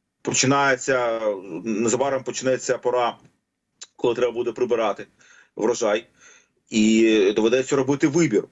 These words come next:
А це ж південний регіон, там він, е, великою мірою аграрний в Російській Федерації. Там дуже багато полів, де треба прибирати, прибрати врожай.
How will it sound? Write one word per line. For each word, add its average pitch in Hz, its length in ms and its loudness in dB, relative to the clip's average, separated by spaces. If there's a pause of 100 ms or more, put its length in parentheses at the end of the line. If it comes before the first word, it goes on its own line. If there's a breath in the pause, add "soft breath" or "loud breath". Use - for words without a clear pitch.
А - 120 -2
це 123 140 0
ж - 80 -10
південний 123 360 0
регіон, 117 400 -2
там 80 160 -4
він, 90 280 0
е, 87 160 0 (420)
великою 110 320 2
мірою 107 240 4
аграрний 87 400 -2
в 82 40 -10
Російській 87 300 -6
Федерації. 87 460 -2 (560 loud breath)
Там 87 140 -4
дуже 107 180 2
багато 104 340 -2
полів, 127 300 2
де 101 80 -8
треба 104 220 0
прибирати, 101 440 -2
прибрати 104 440 -2
врожай. 95 360 0